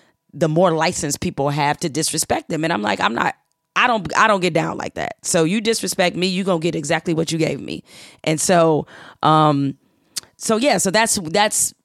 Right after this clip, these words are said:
that's generally my mentality. I don't spend, you know, I, I have playful clapbacks for sure.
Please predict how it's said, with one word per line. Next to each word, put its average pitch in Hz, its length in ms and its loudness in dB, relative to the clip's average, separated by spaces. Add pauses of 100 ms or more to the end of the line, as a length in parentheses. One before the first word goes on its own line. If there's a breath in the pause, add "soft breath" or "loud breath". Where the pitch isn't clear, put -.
(640)
that's 190 320 -2
generally 160 500 0
my 147 400 0 (100)
mentality. 143 640 -2
I 151 60 2
don't 180 160 -4
spend, 165 540 -2 (420 loud breath)
you 311 80 -2
know, 226 80 0
I, - 180 0 (300)
I 214 260 4
have 190 140 0
playful 170 400 -2
clapbacks 120 520 -4
for - 120 -6
sure. 131 500 0